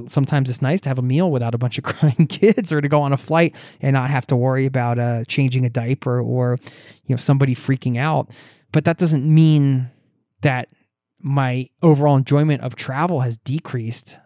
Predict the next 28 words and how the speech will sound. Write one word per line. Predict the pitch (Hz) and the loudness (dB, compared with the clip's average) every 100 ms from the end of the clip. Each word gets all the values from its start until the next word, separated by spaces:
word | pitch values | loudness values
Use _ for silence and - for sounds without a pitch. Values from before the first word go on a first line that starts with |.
| - | 2
over | 143 117 | 2 2
time | 113 - 160 139 113 127 - - _ _ _ | -4 -6 -6 -6 -8 -10 -12 -20 _ _ _
just | - 139 | -2 -2
because | 143 - 127 | -2 -2 -4
some | - 151 139 | 0 0 0
things | 131 135 127 120 - | 0 -2 -2 -4 -4
might | 139 127 | -6 -6
get | - | -10
harder | - 135 151 139 117 135 _ _ _ _ | -6 -2 -2 0 -2 -4 _ _ _ _
in | 147 135 | -2 -2
some | 123 139 127 | 0 -2 0
ways | 123 147 123 127 - | 0 0 -2 -4 -4
and | 143 | -4
some | 151 170 | -2 -2
things | 190 185 170 - | -2 -2 -4 -4
get | 180 180 | -4 -2
easier | 240 269 190 | -4 -2 -2
in | 135 | -2
some | 123 120 117 | -2 -6 -6
ways. | 117 110 117 - | -8 -8 -12 -6
And | 143 135 131 127 - _ _ _ _ - | -4 -2 -2 -4 -10 _ _ _ _ -6
Theodore | 185 214 214 | 0 2 2
Roosevelt | 165 165 160 127 120 107 | 4 4 2 0 -2 -4
said, | - 131 123 123 | -8 -6 -4 -6
"Comparison | - 123 - 156 175 - 151 143 139 - _ _ _ _ _ _ - | -8 -10 -4 -2 -2 -2 -2 -2 -4 -10 _ _ _ _ _ _ -2
is | 139 127 123 | 0 0 -2
the | 135 | -4
thief | - - 165 180 - - | -4 -4 -2 -2 -6 -18